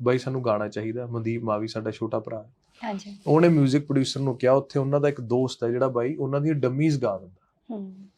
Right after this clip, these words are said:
Speaker 1: ਤੇ ਉਹ ਡੰਮੀ ਗਾ ਕੇ ਉਹਨਾਂ ਨੇ ਸਾਨੂੰ ਭੇਜਤੀ।
Speaker 2: ਹੂੰ।
Speaker 1: ਤੇ ਮੈਂ ਮਾਵੀ ਨੂੰ ਕਿਹਾ, ਮੈਂ ਕਿਹਾ, "ਮਾਵੀ, ਇਹ ਗਾਣਾ ਐਵੇਂ ਹੀ ਰੱਖਣਾ ਹੈ,
Speaker 2: ਹੂੰ।
Speaker 1: ਇਹੀ ਵੀਰੇ ਦਾ ਗਾਣਾ ਰੱਖਣਾ ਆਪਾਂ।"
Speaker 2: ਜੀ।
Speaker 1: ਤੇ ਜਦੋਂ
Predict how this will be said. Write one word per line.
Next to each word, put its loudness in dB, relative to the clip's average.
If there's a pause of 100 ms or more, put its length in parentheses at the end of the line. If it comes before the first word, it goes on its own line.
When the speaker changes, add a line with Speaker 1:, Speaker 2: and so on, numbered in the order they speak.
(440)
Speaker 1:
ਤੇ 8
ਉਹ 6
ਡੰਮੀ 6
ਗਾ 6
ਕੇ -2
ਉਹਨਾਂ -2
ਨੇ 0
ਸਾਨੂੰ -2
ਭੇਜਤੀ। -4 (260)
Speaker 2:
ਹੂੰ। -14 (480)
Speaker 1:
ਤੇ -2
ਮੈਂ 4
ਮਾਵੀ 4
ਨੂੰ 0
ਕਿਹਾ, 4
ਮੈਂ 0
ਕਿਹਾ, 0
"ਮਾਵੀ, 0
ਇਹ -2
ਗਾਣਾ -2 (180)
ਐਵੇਂ 4
ਹੀ 8
ਰੱਖਣਾ 0
ਹੈ, -18 (160)
Speaker 2:
ਹੂੰ। -12
Speaker 1:
ਇਹੀ 4
ਵੀਰੇ 8
ਦਾ 6
ਗਾਣਾ 4
ਰੱਖਣਾ -4
ਆਪਾਂ।" -14 (360)
Speaker 2:
ਜੀ। -12 (520)
Speaker 1:
ਤੇ -2
ਜਦੋਂ 2